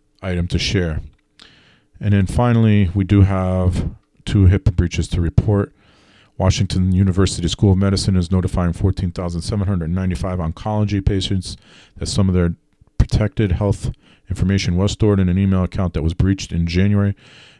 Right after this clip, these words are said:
An unauthorized re-, individual gained access to the email account of the, a research supervisor in the Division of Oncology between January twelfth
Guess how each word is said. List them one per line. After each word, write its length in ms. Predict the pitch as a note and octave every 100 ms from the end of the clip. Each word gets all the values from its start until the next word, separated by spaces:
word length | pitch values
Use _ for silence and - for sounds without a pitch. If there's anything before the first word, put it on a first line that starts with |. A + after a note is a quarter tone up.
| -
An 80 | E2+
unauthorized 560 | F2 F#2 G2 F2+ -
re-, 100 | F#2 -
individual 680 | G2 E2+ F2+ F#2+ F#2+ F#2+ -
gained 240 | F#2 E2+
access 460 | - F#2 - A2 G2
to 120 | -
the 160 | D#2+ D#2
email 180 | F#2+ F#2
account 360 | - F#2+ F#2
of 160 | E2+ D#2+
the, 140 | D#2+ -
a 100 | F#2+
research 460 | E2 G#2+ - G#2 -
supervisor 580 | G2+ F#2+ F#2+ F#2 F#2
in 160 | - F2+
the 80 | E2+
Division 480 | E2+ F2 G2+ G#2 G#2
of 240 | F2+ F2+
Oncology 580 | - E2+ - G2 G2 F#2
between 360 | F2 - F2
January 360 | E2+ F2+ F#2+ F2
twelfth 380 | - G#2+ G#2